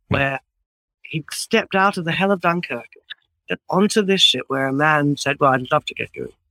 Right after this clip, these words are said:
a beer, sir, but I can't do that until we've moved offshore." And, and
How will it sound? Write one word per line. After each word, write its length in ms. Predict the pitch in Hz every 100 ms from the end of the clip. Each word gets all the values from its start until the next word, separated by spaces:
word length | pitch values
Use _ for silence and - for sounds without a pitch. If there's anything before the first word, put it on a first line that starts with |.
| _ -
a 60 |
beer, 280 | - 120 117
sir, 240 | 110 - -
but 120 | 62
I 100 | 60
can't 280 | - 131 123
do 140 | 65
that 180 | 62 60
until 320 | - - 64 - - _ _ _ _ -
we've 140 | 127
moved 260 | 123 120 -
offshore." 380 | - - 120 - - _ _ -
And, 280 | 135 139 - -
and 220 | 160